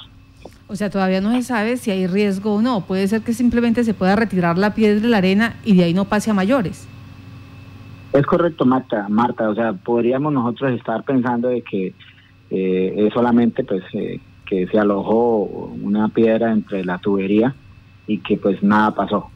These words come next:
Speaker 2: Pero, de todos modos, los ciudadanos de La Vega, los líderes de La Vega que conocen el sector, pues,
Speaker 1: Sí.
Speaker 2: ponen en alerta a la ciudad de Yopal. Entonces, pues, eh, así como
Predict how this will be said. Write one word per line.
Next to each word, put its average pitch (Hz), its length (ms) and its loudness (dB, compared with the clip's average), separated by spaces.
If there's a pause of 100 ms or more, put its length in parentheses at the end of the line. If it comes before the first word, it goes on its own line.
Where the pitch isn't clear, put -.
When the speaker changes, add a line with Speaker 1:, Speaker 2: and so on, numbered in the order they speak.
Speaker 2:
Pero, 117 320 2
de 107 100 2
todos 113 300 0
modos, 117 320 2
los 104 240 -2
ciudadanos 101 600 0
de 104 140 2
La 92 140 0
Vega, 104 520 2 (440)
los 104 180 2
líderes 120 380 4
de 123 80 0
La 123 140 2
Vega 120 380 0 (480)
que 110 120 0
conocen 113 580 2
el 104 140 -2
sector, 107 480 -2 (420)
pues, 208 140 2
Speaker 1:
Sí. 175 80 -6 (400)
Speaker 2:
ponen 117 320 4
en 107 120 2
alerta 101 380 0
a - 20 2
la 98 140 0
ciudad 95 220 -2
de 95 80 0
Yopal. 90 340 -2 (340)
Entonces, 92 600 0 (100)
pues, 90 180 -2 (100)
eh, 87 280 -2
así 107 280 2
como 120 380 4